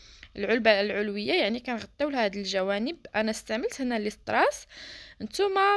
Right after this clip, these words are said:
يعني بما انها لوليدات من الاحسن انكم تستعملوا شي دونتيل يكون هكا زويون، غيجي الشكل ديالها احسن. انا غير ما كانش متوفر، حتى لي ستراس راه كيجي الشكل ديالهم زويون، ولكن انا كنفضل لو انني درت الدونتيل.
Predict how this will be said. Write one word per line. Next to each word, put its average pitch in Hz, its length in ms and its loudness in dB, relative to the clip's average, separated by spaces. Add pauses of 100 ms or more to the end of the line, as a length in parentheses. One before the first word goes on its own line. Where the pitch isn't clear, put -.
يعني 240 300 0
بما 269 240 -2
انها 247 460 0
لوليدات 247 580 -2
من 226 60 0
الاحسن - 400 -6
انكم 214 320 -2
تستعملوا 220 460 -2
شي 220 200 0
دونتيل 202 560 0 (500)
يكون 381 300 -4
هكا 233 380 0
زويون، 196 480 -2 (420)
غيجي 220 240 2
الشكل 254 340 2
ديالها 214 320 -2
احسن. - 360 -8
انا 202 200 -2
غير 269 160 -4
ما 277 60 -4
كانش 233 260 -6
متوفر، 208 580 -2 (1000)
حتى - 240 0
لي 392 100 6
ستراس 392 320 2
راه 285 80 2
كيجي 247 240 -4
الشكل - 380 0
ديالهم 220 380 0
زويون، 196 360 -2
ولكن 320 280 -2
انا 233 240 -2
كنفضل 240 560 0
لو 226 100 6
انني 233 380 0
درت - 260 -4
الدونتيل. 190 520 -2